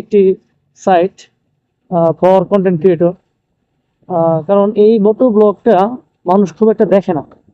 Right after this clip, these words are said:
খুব একটা দেখতে চায় না, যার কারণে পরিশ্রম বেশি হয় কিন্তু ভিউজ নাই, ওয়াচ টাইম কম হয়। আর মোটো ব্লগ সাইটটা নিয়ে যারা কাজ করে এরা সফলতা পাইতে অনেক দেরি হয়,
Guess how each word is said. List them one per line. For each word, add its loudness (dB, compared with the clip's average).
খুব -4
একটা 0
দেখতে 0
চায় -4
না, -10
যার -2
কারণে 0
পরিশ্রম 0
বেশি 0
হয় 0
কিন্তু -4
ভিউজ 0
নাই, 0
ওয়াচ 0
টাইম 0
কম 0
হয়। -4
আর -2
মোটো -2
ব্লগ 0
সাইটটা -2
নিয়ে 2
যারা 0
কাজ 0
করে 0
এরা 0
সফলতা -4
পাইতে -2
অনেক -2
দেরি 0
হয়, -10